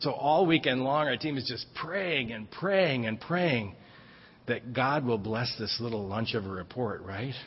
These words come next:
And then someone on our team had this crazy idea that in the middle of nowhere, South India, we would find some local Christians that we could go pray with. So we found this little church that met on Sunday evening, and we just went to pray with them.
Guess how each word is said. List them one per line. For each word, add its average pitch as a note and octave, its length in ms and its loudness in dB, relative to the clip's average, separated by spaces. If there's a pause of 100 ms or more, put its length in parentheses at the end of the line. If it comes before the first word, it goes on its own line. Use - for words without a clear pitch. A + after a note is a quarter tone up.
(960)
And A2 140 4
then B2 120 8
someone C3 360 4
on A#2 100 4
our A2 100 2
team B2 320 2
had A2+ 260 0
this G#2 180 0
crazy B2 440 6
idea A2 380 6
that G#2+ 140 2
in A2+ 100 2
the A2+ 100 4
middle D3 280 6
of A#2 80 4
nowhere, A#2+ 460 4
South G#2+ 360 4
India, G#2+ 460 4
we A#2 180 2
would A2 220 2 (340)
find A#2+ 260 4
some G#2+ 200 0
local A2 260 2
Christians G#2+ 480 0
that A2 100 -2
we B2+ 120 4
could A2+ 160 -4
go A#2+ 140 4
pray D3+ 260 -2
with. E2+ 240 -4 (800)
So A#2 100 -2
we A2+ 140 4
found D3+ 300 2
this C#3+ 180 2
little C#3+ 200 -2
church G2 440 -2 (760)
that A2+ 120 0
met B2 240 6
on B2+ 140 8
Sunday A#2+ 400 4
evening, B2 460 4
and G#2 80 2
we G#2 100 4
just D3+ 220 0
went E3 120 -2
to - 60 -12
pray C3 240 -2
with B2+ 160 -4
them. F#2 240 -12